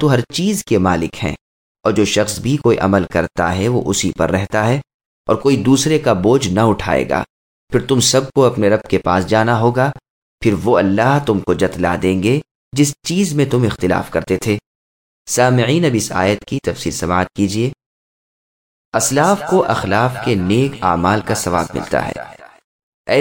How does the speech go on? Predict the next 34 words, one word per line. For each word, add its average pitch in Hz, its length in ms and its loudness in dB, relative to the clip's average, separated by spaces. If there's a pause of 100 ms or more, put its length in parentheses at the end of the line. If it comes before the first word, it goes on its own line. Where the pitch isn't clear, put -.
نبی 185 140 2
صلی 180 200 0
اللہ 151 280 4
علیہ 135 80 4
وسلم، 110 420 2
ان 139 140 4
مشرکین 98 580 0
سے 135 240 0
اخلاص 95 540 -2
عبادت 82 520 -2 (600)
اور 123 100 2
توکل 135 580 0
سے 156 220 2
متعلق 92 640 0
کہہ 92 160 0
دیجیے 107 420 2 (560)
کہ 139 120 -2
کیا 151 220 2
میں 180 340 2
اللہ 123 540 2
رب 104 300 0
کو 90 160 2
چھوڑ 92 420 2 (120)
کر 123 160 2 (120)
کسی 120 280 -2 (100)
اور 92 180 2
کو 82 180 0
اپنا 85 240 0
رب 101 180 0
بناؤں؟ 123 320 2 (720)
اور 107 80 4 (100)
وہ 147 140 4
تو 170 240 2 (100)
ہر 151 120 2